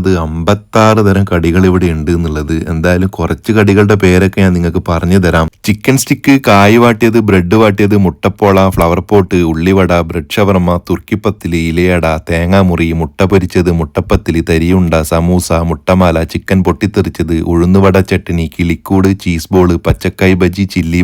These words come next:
ബജി, ചിക്കൻ കൽമാസ്, മീൻ പത്തിലി, കല്ലുമ്മക്കായ് നിറച്ചത്, പഴം നുള്ളിയിട്ടത്, കൊഞ്ചൻ ഉണ്ട, ബോണ്ട, ഷവർമ പോള, നൂഡിൽസ് ബോൾ, അങ്ങനെ ഒരുപാട് തരം വെറൈറ്റി കടികൾ ഇവിടെ ഉണ്ട് മക്കളെ. പിന്നെ ചായയും കടിയും മാത്രമല്ല,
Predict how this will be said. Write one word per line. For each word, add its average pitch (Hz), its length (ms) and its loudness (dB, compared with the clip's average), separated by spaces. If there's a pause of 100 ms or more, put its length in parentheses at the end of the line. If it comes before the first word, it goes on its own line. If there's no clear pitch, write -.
ബജി, 85 280 -2 (180)
ചിക്കൻ 110 360 0
കൽമാസ്, 107 400 2 (100)
മീൻ 92 240 2
പത്തിലി, 95 400 0
കല്ലുമ്മക്കായ് 92 540 2
നിറച്ചത്, 90 400 -2
പഴം 87 280 2
നുള്ളിയിട്ടത്, 87 440 0 (140)
കൊഞ്ചൻ 85 360 0 (120)
ഉണ്ട, 87 120 0 (220)
ബോണ്ട, 85 320 0 (220)
ഷവർമ 87 420 0 (100)
പോള, 87 220 0 (100)
നൂഡിൽസ് 87 440 -4
ബോൾ, 87 120 4 (280)
അങ്ങനെ 113 320 0 (340)
ഒരുപാട് 127 1160 4
തരം 113 280 0
വെറൈറ്റി 92 480 -4 (100)
കടികൾ 85 460 -4
ഇവിടെ 85 280 -4
ഉണ്ട് 80 220 -4
മക്കളെ. 82 340 -4 (140)
പിന്നെ 98 220 4 (120)
ചായയും 92 400 0
കടിയും 101 320 2
മാത്രമല്ല, 95 440 0